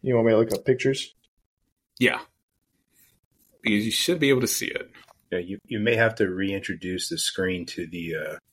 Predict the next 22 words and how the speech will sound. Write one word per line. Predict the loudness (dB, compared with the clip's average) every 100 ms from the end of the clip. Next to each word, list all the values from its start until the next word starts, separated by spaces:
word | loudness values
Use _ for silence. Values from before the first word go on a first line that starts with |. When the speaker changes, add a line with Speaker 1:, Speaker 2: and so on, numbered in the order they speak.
| _ _ _ 0
Speaker 3:
the | 4
Speaker 1:
Yeah, | 4
that's | 2
Speaker 3:
studio. | -4 -4
Speaker 1:
what |
I |
have | -6
to | -4
do. | -2 -2 -4 _ _ _ _ _ _
Stop | -4 2 2 4
sharing. | 2 4 2 0 _ _ _ _ _ _ _ _ _ _ _ _ _ _ _
Share | 4 8 8 6 4 -6 _ _
screen. | -16 -4 0 2 2 0 -4 _ _ _ _ _ _ _ _ _ _ _ -20 -20 _ _ _ _ -4
Uh, | 0
you | 2 2 2 2 2 0 -2 -6 -8 -8 -10 -14 _ _ _ _ _ _ _ _ _ _ _ _ _ _ _ _ _ _ _ _ _ _ _ _ _ _ _ _ _ _ _ _ _ 2
talking | 4 6
about | 4 2
this | 2
one? | 0 0 -6 _ _ _ _ _ _ _ _ _ _ _ _ _ _ _ -10
Speaker 2:
Let | -2
me |
see. | 0 2 2 0